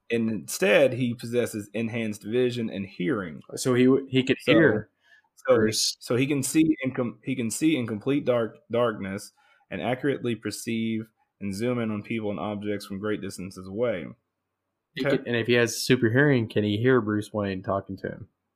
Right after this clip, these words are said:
Speaker 1: I don't know. His enhanced vision causes him to be extremely light sensitive, though.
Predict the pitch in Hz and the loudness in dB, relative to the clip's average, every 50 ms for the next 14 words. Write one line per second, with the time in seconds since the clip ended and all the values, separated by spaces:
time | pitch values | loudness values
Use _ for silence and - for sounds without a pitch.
0 | _ _ _ _ - - 98 98 98 95 98 110 131 143 131 113 - - - - | _ _ _ _ -14 -12 -12 -10 -10 -10 -8 -8 -8 -8 -10 -12 -14 -20 -20 -20
1 | - _ _ _ _ _ - 131 131 135 127 117 139 175 185 185 156 151 151 160 | -20 _ _ _ _ _ -6 -4 -2 -2 -2 0 0 0 0 -2 -2 -2 0 0
2 | 151 139 139 127 117 - 139 135 135 131 135 127 127 127 120 113 117 117 117 98 | 0 2 0 -4 0 0 2 2 2 0 -2 -4 -4 -4 -4 -4 -6 -4 -4 -2
3 | 82 95 - - - - - 135 147 156 156 156 156 151 143 135 139 151 165 175 | -2 -4 -6 -8 -8 -4 -2 -2 0 0 0 2 2 2 2 4 4 4 2 2
4 | 165 - 151 131 120 - 120 107 110 104 101 101 104 101 98 92 85 76 | 0 0 -2 -2 -2 -2 -4 -4 -4 -4 -4 -4 -6 -4 -4 -6 -8 -8